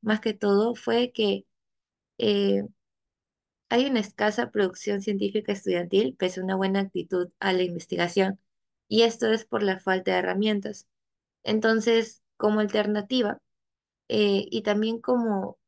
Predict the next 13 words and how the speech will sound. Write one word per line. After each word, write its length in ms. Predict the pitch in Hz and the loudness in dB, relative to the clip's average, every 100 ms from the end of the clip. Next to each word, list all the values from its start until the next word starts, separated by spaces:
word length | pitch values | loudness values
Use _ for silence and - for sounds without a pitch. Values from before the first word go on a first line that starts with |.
| _ | _
una 400 | 214 220 226 226 | -4 0 2 2
estadística 600 | 214 - 190 196 220 202 | 0 0 0 -2 -4 -6
a 20 | |
resaltar, 580 | 202 190 180 - 180 208 | -4 -4 -6 -2 -2 -2
fue 400 | - - 208 208 | -4 0 2 2
que 260 | - 202 202 | 0 -2 0
el 180 | - 196 | 2 2
hecho 220 | 196 240 | 2 2
de 100 | 233 | 0
pertenecer 680 | 233 202 190 185 185 196 196 | 0 -4 -4 -6 -2 0 2
a 120 | 185 | 2
una 240 | 180 185 | 0 -2
socem, 480 | 185 190 - 185 226 | -6 -6 -2 -2 -2